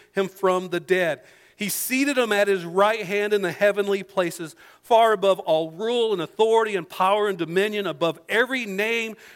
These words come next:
that is named, not only in this age, but also in the one to come. And he put all things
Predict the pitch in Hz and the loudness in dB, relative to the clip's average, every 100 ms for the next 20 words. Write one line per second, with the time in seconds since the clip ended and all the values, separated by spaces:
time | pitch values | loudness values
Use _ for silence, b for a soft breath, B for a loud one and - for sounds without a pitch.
0 | B 185 202 185 147 185 190 160 165 190 | B 2 2 -2 -2 -2 -2 0 0 0
1 | 202 190 170 208 - - 208 180 170 175 | 2 0 2 0 0 -4 -4 -4 -2 2
2 | 214 208 202 196 170 156 175 185 180 - | 2 0 -4 -4 -6 -2 -2 -2 -6 -6
3 | 208 151 131 B B - 202 220 226 202 | -6 -6 -10 B B -6 -4 0 0 0
4 | - 226 269 277 269 - 269 269 247 | 2 4 8 6 4 -4 -4 -4 -6